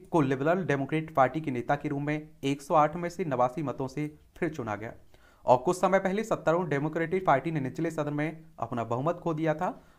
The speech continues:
और बिलों को पारित करने के लिए एलडीएफ़ की मदद की जरूरत थी और बदले में अबे और उनके सहयोगियों ने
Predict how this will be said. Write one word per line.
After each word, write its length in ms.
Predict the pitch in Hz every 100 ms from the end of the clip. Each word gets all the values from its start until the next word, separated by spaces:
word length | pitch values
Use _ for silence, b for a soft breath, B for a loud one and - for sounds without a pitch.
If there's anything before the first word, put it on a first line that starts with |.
| b
और 120 | 123
बिलों 200 | 117 170
को 140 | 226 240
पारित 320 | 170 160 190
करने 220 | 185 185
के 100 | 185
लिए 160 | 196 185
एलडीएफ़ 380 | 139 135 165 175
की 140 | -
मदद 320 | 123 127 151 - -
की 140 | 151
जरूरत 420 | 131 117 127 127 -
थी 200 | 104 - b b
और 120 | 110
बदले 300 | 117 127 180
में 120 | 185
अबे 240 | 185 135 156
और 100 | 160
उनके 200 | 143 147
सहयोगियों 520 | 139 123 127 139 147
ने 200 | 147